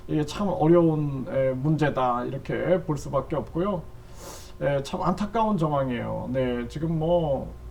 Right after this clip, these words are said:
에, 러시아 우크라이나 이 전쟁에서도 계속 핵 언급을 하죠. 에, 핵 언급을 하고, 에, 그러한 정황들, 또 중국이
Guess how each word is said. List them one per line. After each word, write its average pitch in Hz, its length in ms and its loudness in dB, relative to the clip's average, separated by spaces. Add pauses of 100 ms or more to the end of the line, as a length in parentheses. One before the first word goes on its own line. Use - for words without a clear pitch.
(380)
에, 135 40 -6 (420)
러시아 175 480 6
우크라이나 156 1000 2
이 147 100 -4
전쟁에서도 151 920 -2
계속 190 560 -2 (100)
핵 - 360 -4
언급을 156 520 2
하죠. 180 280 -2 (540)
에, 123 260 -4
핵 - 260 -4
언급을 156 440 2
하고, 170 440 0 (380)
에, 131 120 -2
그러한 175 360 6
정황들, 127 840 -2
또 160 140 -4
중국이 202 880 0